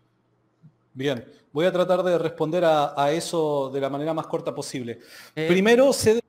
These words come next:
Speaker 2: vamos,
Speaker 1: sí.
Speaker 2: vam-, eh, perdón, disculpa, Santiago, vamos por orden porque si no se nos acumula. Eh, la pregunta que te hizo Excel, eh, que te dijo,
Speaker 1: Ok.
Speaker 2: Todos los eventos del pasado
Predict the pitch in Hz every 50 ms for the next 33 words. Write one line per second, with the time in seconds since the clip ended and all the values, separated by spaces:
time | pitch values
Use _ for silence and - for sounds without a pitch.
0 | _ _ _ 160 - - 160 190 - 156 143 127 156 175 190 - 156 165 165 156
1 | 156 165 170 170 170 - - 196 180 165 147 147 156 151 175 151 147 165 180 190
2 | 180 - 175 170 175 185 190 190 180 170 147 139 139 156 165 175 190 185 151 139
3 | 123 135 127 135 143 147 131 107 101 95 - _ _ _ _ _ _ _ _ _
4 | 147 147 151 151 165 170 190 214 190 233 220 208 196 190 202 196 - - 190 180
5 | 175 170 160 - 156 151 - - - 123 110 98 - _ _ _ _ _ _ _
6 | _ _ _ _ - 139 139 139 143 143 143 143 139 135 - 151 139 156 165 196
7 | 202 - - 123 117 107 - _ _ 196 - _ _ _ - 214 226 240 226 220
8 | 202 - 208 190 202 226 214 202 214 185 185 180 175 - 180 170 - 214 208 202
9 | 214 214 220 -